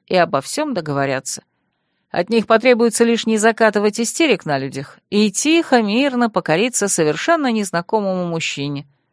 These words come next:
которого они еще вчера в глаза не видели — а сегодня уже назовут законным супругом. «Прошу вас, леди». Я удивленно дрогнула, когда слуга пододвинул бокал и принялся наливать туда густую,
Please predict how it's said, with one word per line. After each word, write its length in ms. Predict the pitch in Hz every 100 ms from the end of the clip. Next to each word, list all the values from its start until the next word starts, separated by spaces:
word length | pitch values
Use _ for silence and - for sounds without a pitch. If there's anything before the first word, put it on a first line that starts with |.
| _ _
которого 400 | - 185 233 220
они 220 | 214 214 214
еще 240 | 202 214
вчера 320 | 196 214 208
в 60 | 190
глаза 360 | 190 208 262
не 120 | 240 156
видели — 400 | 139 139 131 147 _ _ _
а 160 | - 175
сегодня 560 | - 226 320 262 160
уже 180 | 147 151
назовут 460 | 151 156 175 254 190
законным 480 | 139 156 175 135
супругом. 540 | - 135 - 135 127 131 _ _ _ _ _ _ _ _ _ _ _ _ -
«Прошу 520 | 151 165 160 - 165
вас, 260 | 170 185 214
леди». 340 | 220 233 262 - _ _ _ _ _ _ _ -
Я 200 | 185 220
удивленно 540 | 220 247 285 262 233
дрогнула, 480 | 208 285 220 170 170
когда 460 | 175 170 190 196
слуга 500 | 180 196 202 208 226
пододвинул 640 | 202 175 180 180 208 185 175
бокал 460 | 170 - 247 247
и 120 | -
принялся 540 | 175 160 170 180 - 233
наливать 420 | 185 175 208 233
туда 240 | - 170
густую, 640 | 165 160 - - 269 208